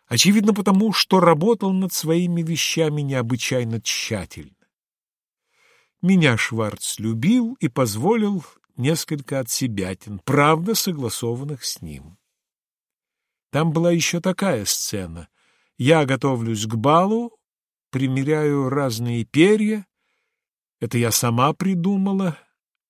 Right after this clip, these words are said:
Мне показалось очень характерным для мачехи жаловаться на судьбу и тут же смотреть в зеркало, прикладывая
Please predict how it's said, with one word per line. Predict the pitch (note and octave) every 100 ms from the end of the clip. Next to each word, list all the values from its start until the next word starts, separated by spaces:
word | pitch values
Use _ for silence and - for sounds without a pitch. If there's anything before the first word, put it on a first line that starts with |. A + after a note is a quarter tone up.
| -
Мне | B2+ E3
показалось | F#3 E3+ E3+ C#3 F#3 F3+ D#3 - _
очень | E3+ D#3+ E3
характерным | C#3+ E3 D#3 C3 - E3 C#3+ C#3+ B2+
для | A2+ C3+
мачехи | F#3 A3 - - - F#3 - - _ _
жаловаться | A#3 D#3+ A3 G#3 F#3+ - F#3+
на | F#3
судьбу | F3 F#3+ E3+ E3 A#3 B3
и | F#3+
тут | - G#3
же | E3 F#3
смотреть | - F3+ E3+ F3+ F3 E3
в | C3+ A2+
зеркало, | G2 C#3 A#3+ A#3+ B3 A#3
прикладывая | G#3+ E3 D3 - D#3 D3+ C#3+ C3+ C#3 C3 B2